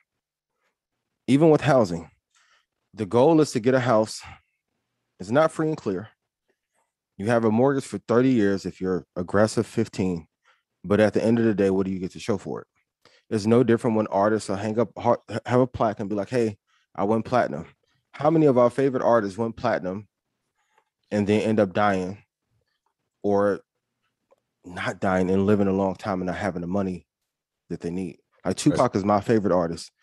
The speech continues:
Speaker 1: And after All Eyez on Me came out, a year later, he was due twenty-nine million dollars. You realize if Pac was able to get fifteen million dollars of that money and put it into any of the ones that I love, let's just say Microsoft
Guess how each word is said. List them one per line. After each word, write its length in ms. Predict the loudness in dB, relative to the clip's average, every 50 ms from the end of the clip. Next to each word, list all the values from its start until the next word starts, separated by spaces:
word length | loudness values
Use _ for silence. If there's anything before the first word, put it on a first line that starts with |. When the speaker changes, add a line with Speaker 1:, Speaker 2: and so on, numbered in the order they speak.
| _ _ _ _ _ _ _ _ -4
Speaker 1:
And 300 | -2 0 0 0 -2 -4 _ _ _
after 320 | 0 2 2 2 2 2 4
All 240 | 4 6 4 6
Eyez 280 | 4 4 4 4 2 0
on 80 | 0 0
Me 100 | -2 -2
came 320 | -4 -4 -4 -4 -2 -2
out, 200 | -4 -6 -8 -10 _ -10
a 60 | -8
year 280 | -2 0 2 4 4
later, 360 | 4 4 2 0 0 -4 -6 -8 _
he 140 | -6 -4 -2
was 180 | -2 -2 -2
due 160 | -2 -2 -4
twenty-nine 680 | -4 -4 -4 -2 0 2 2 2 2 2 2 2 0 0
million 240 | -2 -2 -4 -4 -6
dollars. 340 | -6 -6 -8 -8 -12 -16 -20 -20 -20 _ _ _ _ _ _ _ _ _ _ _ _
You 140 | -2 2 4
realize 340 | 6 6 8 6 6 4 4
if 120 | 0 0
Pac 240 | 0 0 0 0 0
was 120 | 0 2 2
able 160 | 2 2 0
to 60 | -2
get 120 | -4 -4
fifteen 460 | -4 -4 -6 -6 -4 -4 -2 0 0 2
million 200 | 0 0 0 2
dollars 240 | 2 2 0 0
of 80 | -2 -2
that 120 | -2 0
money 340 | 0 0 -2 -2 -4 -6 -10 -16 _ _ _ _ _ _
and 140 | -12 -12 -6
put 160 | -4 -2 0
it 40 | 0
into 500 | 0 -2 -2 -2 -2 0 0 -2 -4 -8 _ _ _ _ _ _ _ _ _ 0
any 220 | 2 4 4 4
of 60 | 4
the 80 | 4 4
ones 240 | 4 4 4 2 2
that 100 | 0 -2
I 40 | -2
love, 300 | -2 -4 -6 -8 -2 -2
let's 160 | -2 -2 -2
just 120 | -2 -2
say 100 | -2 -2
Microsoft 540 | 0 -2 -4 -6 -10 -14 -16 -16 -16 -16